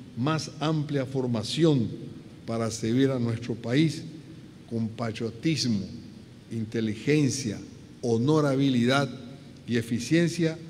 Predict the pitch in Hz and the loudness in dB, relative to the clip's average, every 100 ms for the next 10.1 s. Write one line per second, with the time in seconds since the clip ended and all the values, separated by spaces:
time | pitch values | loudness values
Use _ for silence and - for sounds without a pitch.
0 | - - - - - 113 110 123 139 135 | -16 -18 -20 -18 -6 -2 4 4 6 4
1 | 131 120 110 110 131 127 127 131 120 123 | 0 0 0 0 0 0 -2 -2 0 -2
2 | 123 110 120 131 131 - - - - 120 | -2 0 2 2 0 -6 -14 -16 -8 -4
3 | - 110 - 113 131 131 - - 123 113 | -4 -4 -2 2 4 4 2 2 2 2
4 | 98 92 - - - - - - - 110 | 0 -6 -12 -16 -18 -20 -20 -10 -2 2
5 | 104 117 135 143 139 113 117 104 156 160 | 2 4 4 2 -2 -4 -4 2 4 4
6 | 165 147 - - - - - - 127 202 | 4 0 -2 -12 -16 -18 -16 0 4 6
7 | 202 185 185 170 156 151 165 165 165 151 | 6 2 -2 0 0 2 2 2 2 2
8 | 143 147 147 147 143 139 127 131 120 147 | 2 2 2 0 0 -2 -2 0 2 2
9 | 147 160 160 151 147 135 127 104 92 - | 2 2 2 0 4 6 6 6 0 -4